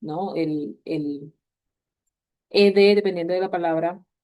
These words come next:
eh, puede terminar en ed, que, que suena como id, pero hay que trabajar en la pronunciación. Puede terminar como una ta, ta, ta, con el sonido de la ta,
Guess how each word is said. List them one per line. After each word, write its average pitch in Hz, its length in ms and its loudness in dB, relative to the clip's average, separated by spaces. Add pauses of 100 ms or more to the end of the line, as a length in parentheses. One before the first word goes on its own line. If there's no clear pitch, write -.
(1120)
eh, 151 540 -4
puede 170 140 -6
terminar 165 300 -6
en 160 180 -10 (640)
ed, 202 400 0 (720)
que, 160 180 -14
que - 180 -12
suena 165 220 -8
como 160 360 -6
id, 208 360 -2
pero 156 380 -6 (960)
hay 160 140 -4
que 170 100 -6
trabajar 170 480 0
en 160 100 -4
la 165 80 -8
pronunciación. 175 560 -2 (680)
Puede 202 160 8
terminar 190 280 4
como 180 180 -2
una 170 220 0
ta, - 220 -10 (280)
ta, - 180 -14 (280)
ta, - 140 -12 (220)
con 180 200 0
el 170 100 -2
sonido 170 260 0
de 180 120 4
la - 200 2
ta, - 180 -18